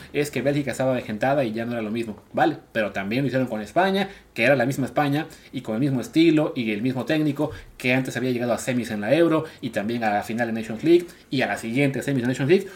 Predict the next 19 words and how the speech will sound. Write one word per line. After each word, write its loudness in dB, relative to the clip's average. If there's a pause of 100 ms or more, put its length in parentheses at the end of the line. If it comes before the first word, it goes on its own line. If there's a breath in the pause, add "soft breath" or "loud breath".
(120 loud breath)
O -20
sea, 0
no 4
es, 2 (260 loud breath)
y -4
ni 0
siquiera 2
con 0
lo 2
del 0
Portugal, 6
que -4
bueno, 2 (280 loud breath)
más 0
allá 2
de 0
políticas -2
con 0
Cristiano, 2